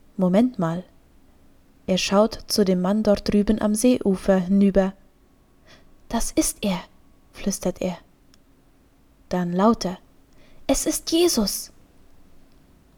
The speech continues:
Dann ruft er laut, "Es ist der Herr, Petrus, es ist der Herr."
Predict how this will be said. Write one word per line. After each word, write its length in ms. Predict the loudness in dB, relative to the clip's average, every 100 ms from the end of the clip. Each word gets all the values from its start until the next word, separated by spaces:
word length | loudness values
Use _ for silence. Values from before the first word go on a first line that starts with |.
| _ -6
Dann 200 | -4 0
ruft 300 | 0 0 2
er 100 | 4
laut, 380 | 4 2 -2 -18 -20 -20 -20 -20 _ -2
"Es 200 | -2 0
ist 220 | -2 0
der 100 | 0
Herr, 400 | 2 2 2 0
Petrus, 680 | 0 -2 -2 -6 -6 -8 -14 _ -2
es 180 | -2
ist 380 | 0 -2 -2 0
der 120 | 0
Herr." 460 | 0 2 4 4